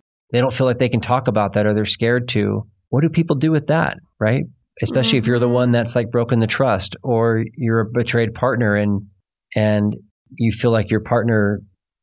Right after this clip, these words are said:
Speaker 1: you know, isn't really open to listening to your feelings and experiences. I mean, what do you do with those values?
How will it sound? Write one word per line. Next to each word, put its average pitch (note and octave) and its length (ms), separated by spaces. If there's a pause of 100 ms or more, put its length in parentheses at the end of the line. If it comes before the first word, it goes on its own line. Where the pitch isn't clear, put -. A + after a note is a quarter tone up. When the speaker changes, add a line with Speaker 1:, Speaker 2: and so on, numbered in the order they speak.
(140)
Speaker 1:
you A#2 80
know, G#2 120
isn't A2 240
really A2 440 (240)
open B2 300
to A2 60
listening A2 400
to A#2 100
your G#2+ 260
feelings A2+ 440
and G#2 80
experiences. A#2 640
I - 20
mean, G#2 140
what A#2 120
do A#2+ 60
you A#2+ 100
do A2+ 280
with G#2+ 180 (180)
those A2 280
values? G#2 440